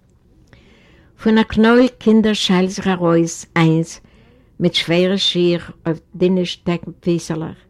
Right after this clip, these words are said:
Geht zu, zu der Lehrerin. Sie ist ungetun in einer Kaftendl, wo sie ist übergemacht von einem Altkleid,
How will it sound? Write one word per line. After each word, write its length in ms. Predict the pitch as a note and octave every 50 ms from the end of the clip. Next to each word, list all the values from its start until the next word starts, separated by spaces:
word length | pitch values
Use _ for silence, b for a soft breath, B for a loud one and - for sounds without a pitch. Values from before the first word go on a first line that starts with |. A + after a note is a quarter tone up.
| _ _ b b b b b b b b b b
Geht 280 | - G#3+ G#3+ G#3+ G3+ -
zu, 240 | - - G#3+ G3
zu 160 | F3+ - G3 F3
der 140 | F3 E3+
Lehrerin. 540 | E3 E3 E3 D#3 D3+ D3+ D3 D3+ D3+ D#3 F3+ - _ b b b b b
Sie 160 | b - - F#3+
ist 140 | F#3 F#3
ungetun 580 | - - A3+ A#3+ A#3 A3+ - - G3 F#3+ F#3 F3+
in 220 | - - F3+ F3
einer 80 | E3+ C#3+
Kaftendl, 760 | - - - E3 E3 - _ - F3+ F3 E3 F3 E3+ E3 E3+ - b b b b b b
wo 60 | E3+
sie 160 | E3 - F3
ist 140 | E3 - E3
übergemacht 720 | D3+ F#3+ F#3+ F#3+ F3+ F#3 F3+ F3 F3 E3+ E3+ - - -
von 160 | - E3 D#3+
einem 180 | D#3+ D#3 D#3 C#3+
Altkleid, 680 | D3 D#3+ E3+ E3 - _ - - D#3+ D3+ D3 C#3+ D3